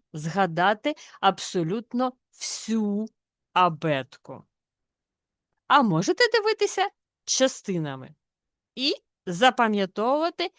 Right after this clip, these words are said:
і розбиратися. А бажано ще виконати вправи, які я вам запропоную саме під відео. Подивіться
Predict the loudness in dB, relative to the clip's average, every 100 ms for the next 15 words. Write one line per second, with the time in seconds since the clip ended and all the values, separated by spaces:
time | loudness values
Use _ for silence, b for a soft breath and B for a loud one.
0 | _ _ -6 -4 -4 _ -6 0 2 0
1 | 0 2 2 0 -6 -18 -20 -20 _ _
2 | B B 4 6 6 2 2 4 4 2
3 | -4 -4 -6 -8 -6 -8 B B 0 2
4 | 2 0 0 0 -4 -4 _ 0 2 2
5 | 0 -8 b b -2 -2 -2 -10 -4 2
6 | 4 6 4 2 0 -6 -4 -4 -2 -2
7 | -4 -8 b b -18 -8 0 4 4 2
8 | 0 -4 _ _ _ -4 -4 -8 _ -14
9 | -10 -6 -2 -2 -2 -6 -6 -8 _ _
10 | _ _ _ _ _ _ _ _ _ _
11 | 0 0 -2 -8 -10 -12 -6 -6